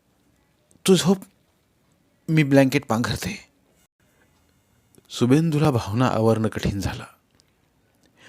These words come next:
त्याचं सर्वांग आतून जणू पेटून निघालं होतं. बाहेरचा मुसळधार पाऊस, दाट काळोख, कडाडणाऱ्या विजा, तो एकांत आणि समोर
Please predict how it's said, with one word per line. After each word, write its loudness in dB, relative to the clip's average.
त्याचं 2
सर्वांग -2
आतून 0
जणू -2
पेटून 0
निघालं 0
होतं. -10
बाहेरचा 0
मुसळधार 0
पाऊस, -2
दाट 0
काळोख, -2
कडाडणाऱ्या 2
विजा, -4
तो 4
एकांत 0
आणि -2
समोर -2